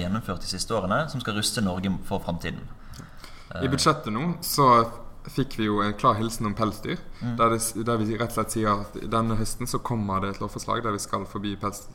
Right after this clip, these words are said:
Speaker 2: eh, pelsdyrnæringen. Som har vært et kjempegjennomslag for Unge Venstre, noe Unge Venstre har stått på for i veldig mange år. Eh, det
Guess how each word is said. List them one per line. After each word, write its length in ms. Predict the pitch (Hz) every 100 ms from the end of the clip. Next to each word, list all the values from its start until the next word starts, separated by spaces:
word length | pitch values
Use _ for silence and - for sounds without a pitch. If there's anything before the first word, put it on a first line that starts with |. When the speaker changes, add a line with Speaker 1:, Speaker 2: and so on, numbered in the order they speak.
| -
Speaker 2:
eh, 240 | 101 98 98
pelsdyrnæringen. 680 | 104 - 101 95 98 135 180 - - - - - - - - - - - - - - - - - - -
Som 160 | 123
har 60 | 120
vært 280 | 120 120 101
et 60 | - 131
kjempegjennomslag 800 | 135 - 135 113 104 98 104 101
for 100 | 117
Unge 140 | 156
Venstre, 400 | 127 107 - 117 165
noe 220 | 135 123
Unge 140 | 120 120
Venstre 260 | 117 -
har 80 | 107 101
stått 200 | 113 -
på 100 | 107
for 160 | 107 104
i 80 | 101
veldig 320 | 110 113 107
mange 240 | 104 104
år. 220 | 123 208 - - - - -
Eh, 380 | 120 123 127 127 - - - - - - - - - - -
det 460 | 135 113 104 104